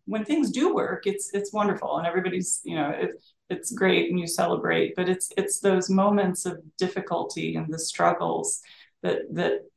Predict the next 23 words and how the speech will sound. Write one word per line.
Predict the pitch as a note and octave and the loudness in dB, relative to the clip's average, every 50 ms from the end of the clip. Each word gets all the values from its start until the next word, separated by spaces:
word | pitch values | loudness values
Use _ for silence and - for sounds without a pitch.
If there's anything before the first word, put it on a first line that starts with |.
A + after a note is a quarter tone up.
| _ _ _ | _ _ _
you | - G3 G3 G3+ | -2 0 0 2
just | G#3 G#3 G3+ G3+ - - | 2 2 2 2 2 2
have | G3 F#3 - - | 2 2 2 0
to | - F3+ F3 E3+ E3 - - - | -4 -4 -4 -4 -4 -6 -6 -6
have | - F#3 F3 E3+ E3 | -2 -2 0 0 0
a | E3+ E3+ | 2 4
lot | E3+ E3+ E3+ E3+ E3+ | 6 6 6 6 6
of | E3+ E3 E3+ | 2 0 0
mentorship | F3+ F3+ F#3 F#3+ F#3+ - F#3+ F#3 - - F#3+ F#3 F#3 F3+ F3+ - | 2 4 4 4 4 2 0 -2 0 0 0 2 2 0 -2 -2
and | - E3 E3 E3 E3 - - - - _ _ - F3 | -4 -2 -2 -2 -4 -6 -12 -20 -20 _ _ -2 0
a | F3+ F3+ | 2 6
network | F#3 G3 G3+ G3+ G3+ G3 G3+ G3+ - | 6 6 6 8 8 8 8 8 6
of | F3+ - - | 2 0 -2
people | - G#3 G3 G#3 G3 G3 F#3+ F#3 | -2 -2 -2 0 2 2 2 2
to | F3 E3 | 0 0
help | E3 F#3+ F3+ - | 2 2 2 2
support | - - - - - A3 G3+ - - | -2 -6 -6 0 4 6 6 6 6
you | G3 G3 G3 G3+ G3 F#3+ | 6 6 6 8 8 6
and | F#3 E3+ E3 | 6 6 4
give | F#3 F#3+ F#3+ | 4 4 4
you | F#3+ G3 F#3 | 4 2 2
ideas | F#3 F3+ F3+ F3+ F3+ F#3 F3+ F#3 F#3 F#3 F#3 F#3 F#3 F#3+ - E3+ | 2 2 0 -2 -2 0 0 2 2 0 -2 -4 -4 -6 -6 -6
and, | E3 E3+ E3 | -6 -6 -8